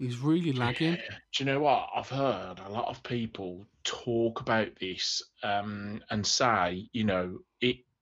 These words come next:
Speaker 2: it, it's a horrible thing to get, and it's designed to kill. So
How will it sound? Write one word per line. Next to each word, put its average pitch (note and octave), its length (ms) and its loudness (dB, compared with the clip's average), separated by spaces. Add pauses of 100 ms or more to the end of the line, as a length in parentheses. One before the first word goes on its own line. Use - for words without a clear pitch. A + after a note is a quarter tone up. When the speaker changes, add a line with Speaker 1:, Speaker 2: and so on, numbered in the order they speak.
Speaker 2:
it, C3 180 2
it's C3 220 -2
a G#2+ 60 2
horrible C#3 560 4
thing B2 320 0
to G#2+ 120 -6
get, F#2 380 2
and A2+ 100 -2
it's - 200 -4
designed D3+ 480 2
to - 100 -4
kill. A#2 400 0
So D#3 460 6